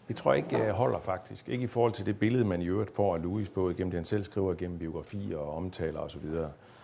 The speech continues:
Får man altså indtryk af noget mere sådan livfuld og, og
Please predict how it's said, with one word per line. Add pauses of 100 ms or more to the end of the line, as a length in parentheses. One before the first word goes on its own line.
(600)
Får
man
altså
indtryk
af
noget
mere
sådan
livfuld (160)
og,
og